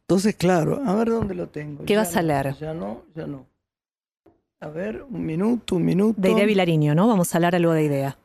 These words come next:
Speaker 2: para cerrar el, el programa de hoy en el que tuvimos la visita
Speaker 1: Ya
Speaker 2: de,
Speaker 1: vino la
Speaker 2: de
Speaker 1: luz.
Speaker 2: Mauricio Dayú.
Speaker 1: Acá está.
Speaker 2: Y este último tramo lo dedicamos a, a la reflexión y a la poesía.
Speaker 1: ¿Qué cosa hay? Decime ya. A ver, espera.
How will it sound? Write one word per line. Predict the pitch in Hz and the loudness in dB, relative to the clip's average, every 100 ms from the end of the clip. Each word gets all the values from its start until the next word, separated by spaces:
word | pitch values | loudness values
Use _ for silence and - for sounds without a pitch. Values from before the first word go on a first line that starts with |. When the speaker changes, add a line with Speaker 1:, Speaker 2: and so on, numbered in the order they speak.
| _ _ _ _ _ _ _ | _ _ _ _ _ _ _
Speaker 2:
para | 165 156 | -2 -2
cerrar | - 156 156 156 | -2 0 0 -2
el, | - 156 143 | -4 -4 -2
el | 160 | -2
programa | - 165 180 190 | 0 2 4 4
de | 175 | 4
hoy | 190 | 4
en | 233 | 4
el | 165 | 2
que | 165 | 0
tuvimos | 170 185 175 | 2 2 2
la | 165 | 0
visita | 156 147 | 0 2
Speaker 1:
Ya | 160 | 4
Speaker 2:
de, | 165 | 4
Speaker 1:
vino | 160 156 | 4 4
la | 147 | 4
Speaker 2:
de | 170 | 4
Speaker 1:
luz. | 233 | 4
Speaker 2:
Mauricio | 285 302 240 190 | 4 2 0 -2
Dayú. | 170 170 220 302 - - _ - | 0 2 2 0 -6 -16 _ -8
Speaker 1:
Acá | 143 151 | -2 -2
está. | 135 - 175 214 | -2 0 4 4
Speaker 2:
Y | |
este | 240 214 | 4 2
último | 202 190 175 | 0 0 0
tramo | 175 196 | 0 0
lo | 175 | 2
dedicamos | 165 156 160 165 - | 0 0 -2 -4 -8
a, | - 165 175 _ _ _ | -10 -14 -16 _ _ _
a | 180 | -2
la | 175 | 0
reflexión | 170 - 175 - 185 | -2 -4 -6 -4 0
y | 185 | 2
a | |
la | 160 | 2
poesía. | 147 139 139 - 117 131 _ _ _ _ _ _ _ _ _ - | 0 -2 -2 -6 -8 -10 _ _ _ _ _ _ _ _ _ -2
Speaker 1:
¿Qué | 226 | -2
cosa | - 240 - 208 | 4 2 4 4
hay? | 208 214 | 4 4
Decime | - 180 170 185 190 | 2 2 2 2 4
ya. | 170 190 | 4 2
A | 302 175 | 2 2
ver, | 175 180 | 4 2
espera. | - 160 123 - | 2 0 0 -2